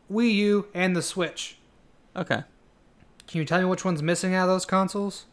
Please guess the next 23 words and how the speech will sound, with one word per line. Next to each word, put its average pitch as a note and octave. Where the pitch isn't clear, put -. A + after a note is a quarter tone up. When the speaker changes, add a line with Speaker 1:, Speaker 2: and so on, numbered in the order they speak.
Speaker 2:
List C3+
them F3
again. G3
Speaker 1:
I E3+
have E3
Ninten-, F#3
an F#3+
N G3+
E B3
S, G3
S F#3
N F#3
E F3+
S, F#3+
Nintendo F3
sixty-four, G3+
GameCube, G#3
Wii, A3
Wii G#3
U, G#3
and F#3
a F3
Switch. -